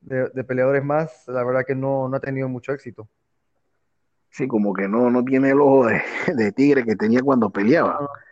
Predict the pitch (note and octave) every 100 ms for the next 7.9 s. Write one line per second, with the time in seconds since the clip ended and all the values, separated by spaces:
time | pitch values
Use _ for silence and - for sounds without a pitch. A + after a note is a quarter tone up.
0 | _ _ _ D#3+ D3+ - - _ _ _
1 | _ _ F3 F3 F#3+ F#3+ F#3 G#3+ G#3 F#3
2 | G3 G3+ F#3 D#3+ C#3+ D3 C#3+ C3+ C3 C3+
3 | D3+ D#3+ F3+ D3+ D3+ D#3+ E3 E3+ D3+ C#3+
4 | C3 A#2 A2+ - A#2 A#2 A2+ C#3 A#2+ -
5 | _ B2 A#2+ D3 C3 C3 B2+ D3 D#3 D3
6 | C#3+ D3+ C#3 C3+ C3+ C3 A#2+ _ _ _
7 | _ - C#3+ C#3 C#3 C3+ B2+ A#2+